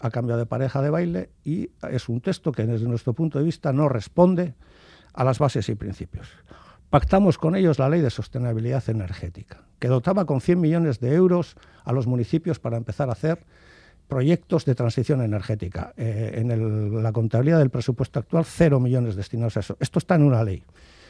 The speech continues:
Hemos negociado con Podemos algunos ayuntamientos, hemos negociado con el P N V algunos ayuntamientos, negociamos con el Partido Socialista en Guipúzcoa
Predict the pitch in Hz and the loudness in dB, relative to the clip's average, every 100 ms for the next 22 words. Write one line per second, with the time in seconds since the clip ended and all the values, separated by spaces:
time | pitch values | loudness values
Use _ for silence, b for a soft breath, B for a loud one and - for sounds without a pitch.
0 | b b b - 214 226 208 151 143 143 | b b b -2 2 4 4 4 2 4
1 | 196 190 139 127 147 185 202 180 156 - | 6 6 6 2 4 4 6 4 0 -4
2 | _ - 131 143 120 107 101 98 104 98 | _ 0 2 2 0 0 -2 -2 -4 -4
3 | 107 - - 110 123 127 127 226 123 117 | -8 -6 -2 0 0 0 0 0 0 0
4 | 104 135 135 127 117 123 104 104 107 110 | -2 -2 0 0 -2 -2 -2 -2 -2 -2
5 | 117 110 123 147 170 - 226 202 165 160 | -4 -2 2 6 6 4 2 2 2 0
6 | - 143 196 180 170 160 165 - 135 135 | 0 -4 -2 -2 0 2 0 0 0 0
7 | 135 180 - 156 | 2 2 2 -2